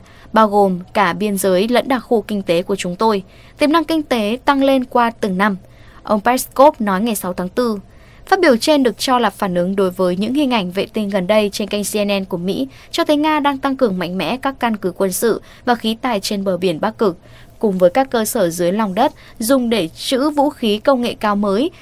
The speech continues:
và đặc biệt là tàu phóng ngư lôi Poseidon hai M ba chín.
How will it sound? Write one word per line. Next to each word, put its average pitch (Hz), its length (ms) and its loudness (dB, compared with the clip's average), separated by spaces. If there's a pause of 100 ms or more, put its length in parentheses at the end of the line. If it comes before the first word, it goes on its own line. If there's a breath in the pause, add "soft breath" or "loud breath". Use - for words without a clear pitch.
(100)
và 220 160 2
đặc 214 140 0
biệt 208 240 0
là 190 120 2
tàu 190 220 0
phóng 180 260 -4
ngư 233 80 -2
lôi 220 160 0
Poseidon 208 600 -4 (240 loud breath)
hai 220 220 -4
M 202 80 -2 (100)
ba 190 120 0
chín. 185 320 -6